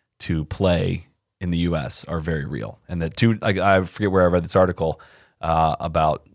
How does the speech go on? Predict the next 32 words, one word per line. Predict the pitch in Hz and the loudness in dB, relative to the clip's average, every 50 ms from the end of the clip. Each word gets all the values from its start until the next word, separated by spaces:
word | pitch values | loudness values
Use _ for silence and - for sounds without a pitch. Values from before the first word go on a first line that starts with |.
| _ | _
two | - - 113 | 0 0 4
different | 104 101 95 98 80 | 4 4 2 2 0
players, | - 85 78 85 - | 0 -2 -2 -2 -4
Tommy | - - 95 95 90 | -2 0 0 0 0
Fleetwood | - - 95 82 78 90 85 | 0 0 -2 0 0 -2 -2
and | 82 82 | -2 -2
Matt | 82 82 78 - | -2 -2 -2 -4
Fitzpatrick, | - 85 80 - - 85 80 80 - 71 71 - | -6 -12 -12 -4 -4 -2 -2 -2 -6 -10 -8 -8
are | 78 | -10
taking | - - 82 71 78 76 | -6 -6 -6 -6 -6 -6
two | - 85 78 | -4 -6 -6
different | - 76 - 78 | -4 -6 -6 -8
approaches. | 76 - 85 78 76 - - - | -6 -4 -4 -4 -4 -6 -10 -12
Tommy | - - 92 87 82 | -6 -4 -4 -4 -2
Fleetwood | - - 95 90 90 85 82 - _ _ _ _ _ _ _ | -2 -2 0 0 0 0 -2 -4 _ _ _ _ _ _ _
has | - 101 98 | 0 2 2
a | 101 | 4
wife | 90 95 95 95 - | 4 6 4 4 2
and | 90 82 | -2 -4
kid | - 107 113 120 127 131 - - - _ _ _ - _ _ _ _ | 0 4 4 4 4 2 -4 -14 -20 _ _ _ -20 _ _ _ _
and | - 87 90 90 85 82 80 80 80 78 - - - | -4 -2 0 0 0 0 -2 -2 -4 -6 -6 -10 -10
is | - 87 85 80 76 - - | -8 -6 -6 -6 -6 -6 -2
not | 82 80 82 76 - | -2 0 -2 -2 -4
going | - 87 82 80 | -4 -4 -4 -2
to | - 87 | -4 -4
do | 80 80 82 | -4 -4 -4
it. | 82 - | -4 -6
He's | - - 82 76 | -10 -12 -8 -6
not | 85 76 76 71 | -4 -6 -4 -6
coming | - 82 80 80 | -6 -6 -4 -4
back | 82 80 82 - - | -2 -2 -2 -4 -6
until | - - 80 - - 82 78 82 85 82 - | -8 -10 -10 -6 -4 -4 -2 -2 -4 -4 -6